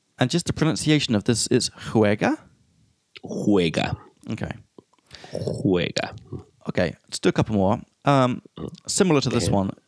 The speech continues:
Speaker 1: uh, if, if you came to the office, Diego, and you had some flowers, I'd be like, "Oh,
Speaker 2: Mm-hmm.
Speaker 1: Diego, who are those flowers for?"
Speaker 2: Mm-hmm.
Speaker 1: "Para quién?"
Speaker 2: Mm-hmm. "Para quién?" Exactly.
Speaker 1: Mm.
Speaker 2: "¿Para quién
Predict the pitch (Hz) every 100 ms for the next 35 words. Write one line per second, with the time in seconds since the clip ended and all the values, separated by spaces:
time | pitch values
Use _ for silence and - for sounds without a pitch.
0 | - 123 - 175 - - - 208 160 139
1 | 135 113 107 104 113 104 107 107 107 107
2 | - 110 101 - 202 127 92 - - -
3 | - 330 - 247 123 101 - 160 202 190
4 | 202 - 202 131 - - 92 82 _ _
5 | 117 135 - _ _ _ - 117 165 -
6 | 165 208 311 71 92 160 - - - -
7 | - - _ _ _ - 65 65 - 55
8 | - - 90 - 90 101 95 80 80 80
9 | - 123 175 196